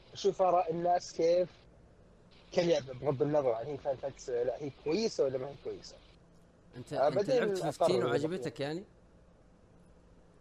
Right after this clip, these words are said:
Speaker 1: إيه، فيفتين عجبتني.
Speaker 2: أجل، ها،
Speaker 1: يعني
Speaker 2: خذ
Speaker 1: من
Speaker 2: هذه وأنت
Speaker 1: ناحية
Speaker 2: مغمض.
Speaker 1: القصة. أوه،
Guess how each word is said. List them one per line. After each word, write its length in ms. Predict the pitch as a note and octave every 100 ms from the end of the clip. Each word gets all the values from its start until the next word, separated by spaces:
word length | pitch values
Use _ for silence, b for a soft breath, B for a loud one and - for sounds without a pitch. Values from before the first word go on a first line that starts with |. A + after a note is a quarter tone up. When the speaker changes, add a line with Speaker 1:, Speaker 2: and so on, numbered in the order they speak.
| - -
Speaker 1:
إيه، 180 | G#3 C4+
فيفتين 400 | - D3 - B3
عجبتني. 460 | D3+ B2 C#3+ - F2 - - -
Speaker 2:
أجل، 220 | C#3+ C#3+
ها، 120 | D3+ D#3
Speaker 1:
يعني 140 | D3+
Speaker 2:
خذ 40 |
Speaker 1:
من 100 | D3+
Speaker 2:
هذه 200 | D#3 E3+
وأنت 160 | E3 D#3
Speaker 1:
ناحية 140 | E3
Speaker 2:
مغمض. 180 | D3 B2+
Speaker 1:
القصة. 360 | C#3 - D3+ E3 - - - - - - - - - - - - - - - - - -
أوه، 400 | D3+ F3 A2 G2